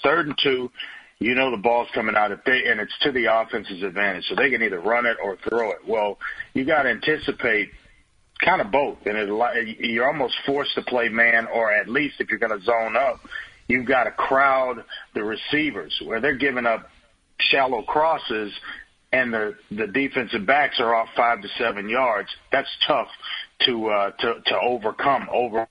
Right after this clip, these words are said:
and over and over again in a football game. So I don't know that I have that total answer,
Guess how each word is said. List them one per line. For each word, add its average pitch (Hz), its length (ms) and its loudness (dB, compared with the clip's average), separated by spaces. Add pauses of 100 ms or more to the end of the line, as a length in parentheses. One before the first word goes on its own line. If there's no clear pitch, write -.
and 110 80 0
over 110 220 2
and 98 100 0
over 107 280 0
again 101 260 0
in 98 100 -4
a 85 60 -6
football 95 400 0
game. 90 220 -8
So 95 160 -6 (280)
I 135 120 4
don't 170 120 4
know 156 140 4
that 143 140 2
I 135 260 4
have 131 160 -2
that 143 220 2 (200)
total 139 340 -2
answer, 143 460 0